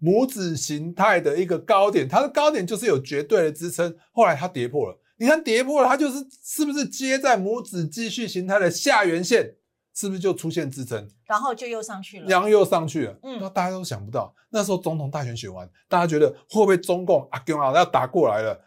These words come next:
Speaker 1: 然后外资频频撤，台股真的还会涨吗？结果大家在怀疑的时候，台股就冲上去了。
Speaker 2: 所以才有那句老话嘛，行情就是在怀疑当中诞生。
Speaker 1: 对，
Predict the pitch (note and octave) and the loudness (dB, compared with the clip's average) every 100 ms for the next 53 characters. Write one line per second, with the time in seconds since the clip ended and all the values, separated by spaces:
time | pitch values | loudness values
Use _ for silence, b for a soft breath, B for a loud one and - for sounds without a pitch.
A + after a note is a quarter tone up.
0 | _ G3+ A3 B3 A#3+ A3 A#3 G#3 A#3+ B3 | _ 0 4 6 4 4 0 0 0 0
1 | G#3+ A#3 G3+ - B - G#3 A#3 G#3+ - | 0 4 4 2 B 0 2 2 -2 2
2 | A#3+ B3 E3 F3 A3+ A#3 E3+ D3+ E3+ E3 | 2 4 2 2 2 4 2 4 4 2
3 | - B - A3 D4+ C4+ A3+ C4 C4 C4+ | 0 B -2 2 4 4 4 2 2 0
4 | A#3 - F#3+ F3+ A#3 B3 B3 A#3+ - F#3+ | 0 -2 0 2 2 0 -4 -2 0 4
5 | B3 F3+ - _ _ - D#3 E3+ C#3 E3+ | 6 6 2 _ _ -8 -4 -2 -2 -2
6 | E3+ C3+ C#3+ C3 A2 A#2 F#2 E2 F#4 G#4+ | -4 -8 -6 -8 -10 -10 -12 -10 -8 -6
7 | C4+ - B3+ C4 A3 C4 C4 A3 D#3 E3 | -8 -10 -8 -8 -8 -14 -8 -6 -4 -6
8 | G#3+ F3 D#3 - C4+ F#4 D#4+ C4 D#4 D4 | -12 -12 -12 -6 -6 -6 -10 -10 -10 -12
9 | D4+ A#3+ C#4 G#3 - _ _ A3+ G3+ C4+ | -14 -8 -4 -4 -6 _ _ 2 2 0
10 | B3 G#3 G#3+ A3 A3 G#3+ G3 G#3 F3 - | -6 -12 -8 -8 -8 -16 -10 -10 -10 -14
11 | E3+ F3 - A#3+ D3 G#2+ | -18 -8 2 4 4 -2